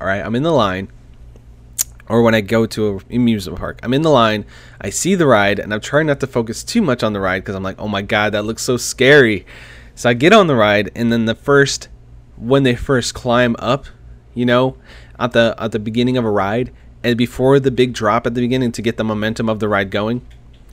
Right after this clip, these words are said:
I get so <laughs> scared. My whole body's, like, tensed up. And then as soon as I just drop off that first drop,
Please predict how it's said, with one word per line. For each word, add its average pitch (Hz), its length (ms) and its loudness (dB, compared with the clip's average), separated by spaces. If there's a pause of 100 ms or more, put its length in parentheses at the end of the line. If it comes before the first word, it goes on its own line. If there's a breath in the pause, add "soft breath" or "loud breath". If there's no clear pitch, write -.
(180)
I 110 220 0
get 101 220 -6
so 127 320 -2
<laughs> 113 80 -8
scared. 110 380 0
My 98 100 -6
whole 120 180 -4
body's, 110 300 0
like, 101 140 -4
tensed - 340 -6
up. 101 160 2 (400 loud breath)
And 160 160 0
then 208 180 4
as 135 160 0
soon 196 280 2
as 151 140 0
I 131 120 4
just 117 320 -6
drop 110 320 0
off 110 200 -2
that 104 140 0
first - 300 -4
drop, 101 300 -2